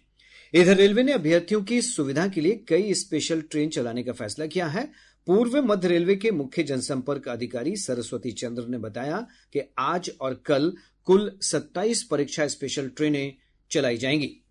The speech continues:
उन्होंने बताया कि आज रात पटना, दानापुर, पाटलिपुत्र, गया, भभुआ रोड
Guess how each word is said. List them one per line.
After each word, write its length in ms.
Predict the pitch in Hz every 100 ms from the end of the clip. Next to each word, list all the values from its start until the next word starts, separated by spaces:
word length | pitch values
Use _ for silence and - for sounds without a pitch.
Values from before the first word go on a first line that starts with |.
| _ _ 156
उन्होंने 220 | 180 196
बताया 160 | 208
कि 140 | 226 240 -
आज 220 | 139 143
रात 300 | 131 156 208 -
पटना, 300 | 131 135 143 214 - -
दानापुर, 520 | 131 127 131 151 175 190 -
पाटलिपुत्र, 680 | 117 110 117 147 151 160 170 - _
गया, 440 | 110 139 127 139 202 - _
भभुआ 400 | 110 135 120 123
रोड 320 | 113 151 175